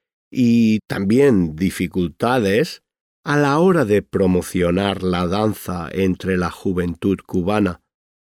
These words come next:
sobre todo porque todavía mucha gente piensa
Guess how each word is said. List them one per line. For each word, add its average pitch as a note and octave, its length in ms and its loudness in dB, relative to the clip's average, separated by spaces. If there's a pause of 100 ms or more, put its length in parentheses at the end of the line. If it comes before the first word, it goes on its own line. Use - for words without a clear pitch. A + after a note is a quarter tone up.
(200)
sobre G2+ 340 0
todo E3 540 2 (340)
porque G2 600 0 (300)
todavía A2 680 0 (340)
mucha C3 400 2
gente G2 500 -2
piensa D3+ 680 -2